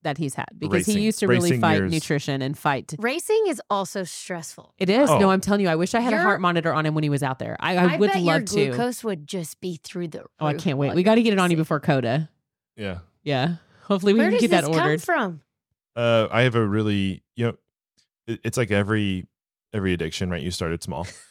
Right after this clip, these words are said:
Speaker 3: <laughs>
Speaker 2: Okay. I, uh, my, uh,
Speaker 3: Like,
Speaker 2: I, I
Speaker 3: do you come from a family of racers?
Speaker 1: No,
Speaker 2: No,
Speaker 1: no.
Speaker 2: no. My, my,
Speaker 3: Like, Groot
Speaker 1: No.
Speaker 3: just picked it up.
Speaker 1: Yep.
Speaker 2: my family, like,
Speaker 1: Yep.
Speaker 2: literally does it. They look at me like, um,
Speaker 3: You're crazy.
Speaker 2: like I've got a third head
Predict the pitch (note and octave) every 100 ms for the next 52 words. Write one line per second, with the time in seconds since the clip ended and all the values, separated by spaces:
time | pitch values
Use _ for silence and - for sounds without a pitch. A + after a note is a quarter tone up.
0 | - D#4 - E4 - - - C#3 F3 -
1 | D#3 - _ _ _ F4 A4 - - -
2 | - F#4+ _ - - B4 - D#3 D#3+ E3+
3 | F3 - - A4+ C#3+ D3 C#3+ B2 A#2+ -
4 | - - A#2+ G4+ E4 G#4+ G4+ F#4+ C#4 D4
5 | F4+ D#4 C4+ A3 B3 G#3 G#3+ G#3+ G3 F#3+
6 | G3+ G3+ D#3 D#3 C3 D#3+ A#2 _ - C3
7 | C#3 D3 C3+ F4 D#4+ E3 D#3 - C4 G#3+
8 | A#3+ F#3+ E3+ E3+ F#3 B3+ D#3+ D#3+ C#3 C3
9 | G3+ D#3 D#3 C#3+ C#3 C3+ B2 C3+ C3 D3
10 | C#3 D3+ C#3+ B2 A#2+ A2+ G2 F#2 _ -
11 | A#3 - D#4 A#3 D3 C#3 A#2+ A#2+ A#2+ G#2+
12 | A#2+ A2 F#2 B1+